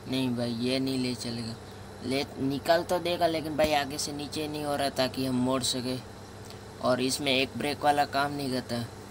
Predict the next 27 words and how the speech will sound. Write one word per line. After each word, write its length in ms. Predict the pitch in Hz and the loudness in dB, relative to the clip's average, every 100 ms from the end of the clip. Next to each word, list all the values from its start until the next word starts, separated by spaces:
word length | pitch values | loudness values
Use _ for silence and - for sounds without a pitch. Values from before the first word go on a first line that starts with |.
| - - - - - - - | -14 -14 -14 -14 -14 -14 -10
तो 180 | 131 123 | -6 -4
एक 160 | 127 127 | -4 -2
काम 220 | 139 143 | -2 0
करते 200 | 143 143 | -2 -2
हैं 80 | 160 | -2
इसे 180 | 156 151 | 0 0
यहीं 300 | 139 151 151 | 0 0 0
रख 160 | 139 120 | -2 0
देते 260 | 127 123 | -2 0
हैं 140 | 120 - | -4 -2
trolley 280 | 123 123 120 | -2 0 0
को 180 | 135 | -2
और 320 | 139 127 123 120 113 - - - - - - - - - - - - | 0 0 0 -2 -4 -10 -12 -14 -12 -14 -12 -14 -14 -14 -12 -12 -12
पूरा 380 | - 147 139 139 | -4 0 2 2
ट्रैक्टर 460 | - 139 135 - 131 | 0 -2 -2 -4 -4
इधर 160 | 123 | -2
ले 140 | 127 123 | -2 -2
जाएंगे। 280 | 120 120 120 | -4 -4 0
ये 160 | 139 | 0
देखो 260 | 139 135 127 | 0 -2 -2
भाई 200 | 120 120 - - - | -4 -4 -6 -10 -12
speed 380 | - 170 180 - | 0 4 4 2
check 220 | 160 151 - | 2 2 0
करो 160 | 131 117 | 0 2
भाई 240 | 120 117 | 2 0
एक 120 | 117 120 | 0 -2
बार, 160 | 113 | -4